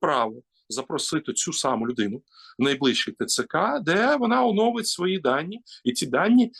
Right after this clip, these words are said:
будуть, е, внесені відразу в систему оберіг, і, е, і все, о-, обов'язок людини буде виконаний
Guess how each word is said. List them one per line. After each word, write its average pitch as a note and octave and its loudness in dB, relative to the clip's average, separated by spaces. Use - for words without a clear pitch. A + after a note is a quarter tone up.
будуть, D#3+ -2
е, C3 2
внесені B2 0
відразу A#2 0
в G2 -4
систему D#3+ -2
оберіг, B3+ 0
і, A3 0
е, C3+ 2
і C4+ -2
все, C4+ -2
о-, D3+ -4
обов'язок C#3 4
людини G#3 2
буде D#3+ -4
виконаний D#3+ -4